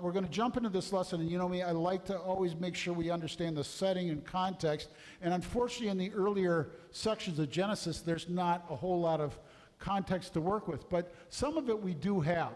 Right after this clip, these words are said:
and it's provided not only in the lesson itself, but then also in our Old Testament lesson. Um, what it's, uh, translated as "in the course of time," but literally the Holy Spirit says, based on what you just heard about the birth of Cain and Abel,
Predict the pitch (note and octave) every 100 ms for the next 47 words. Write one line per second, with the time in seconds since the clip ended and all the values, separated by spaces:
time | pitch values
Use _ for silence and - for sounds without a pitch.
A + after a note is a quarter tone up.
0 | - E3+ F3 E3 E3+ E3+ - F3+ D#3 F3+
1 | F#3 F3 F#3 F#3 G3+ F#3+ G3 F3+ - -
2 | - G3 F3+ E3 F3 F3 F3 D#3+ - F3
3 | F3 D#3 D#3+ D3+ D#3 E3 - E3+ D#3 D3+
4 | D3+ D3+ - D#3 C#3+ C3+ C#3 D#3+ - G#2+
5 | - - - - - D#3+ E3 F#3 G#3 A3+
6 | F3+ F#3+ E3+ - G3+ F3 E3 - G3 A3+
7 | G#3+ F3 D#3+ D#3 G3 E3 G3 - E3 -
8 | G#3+ E3 E3+ F3+ A#3 G3 E3 E3+ E3+ D#3
9 | G3+ G3 F3+ D#3 - - - - C#3 A3
10 | - A3 F#3+ F3+ C#3 F#3+ G3+ - A#3+ E3+
11 | D#3+ D#3 D#3 C3+ F3 F3 D#3 - F3+ D3+
12 | D#3+ G#3+ C#3 B2 C#3+